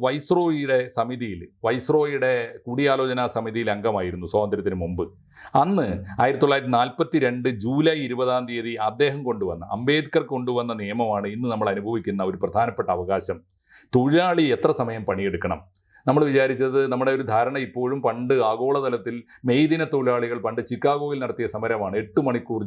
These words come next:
ജോലി, എട്ട് മണിക്കൂർ വിശ്രമം, എട്ട് മണിക്കൂർ ഉറക്കം എന്നൊക്കെ നമ്മൾ, ഏ, കേൾക്കുന്നത് പണ്ട് ചിക്കാഗോയിലാണ്. പക്ഷേ ഇന്ത്യൻ മണ്ണിൽ ആദ്യമായി ആ മുദ്രാവാക്യം മുഴക്കുന്നത്,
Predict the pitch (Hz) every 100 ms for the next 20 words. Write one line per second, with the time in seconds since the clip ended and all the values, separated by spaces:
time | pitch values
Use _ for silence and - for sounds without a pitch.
0 | 98 117 117 90 - - 120 - 170 143
1 | 127 123 120 104 92 117 120 135 127 92
2 | - - 127 - 160 143 131 127 117 117
3 | 127 143 110 - 127 135 135 120 151 156
4 | 135 143 _ _ - 135 127 143 139 147
5 | 143 139 131 127 127 131 120 123 110 101
6 | 90 90 - 131 120 131 160 170 156 135
7 | 135 120 120 131 127 120 117 110 101 110
8 | 110 107 107 98 98 104 107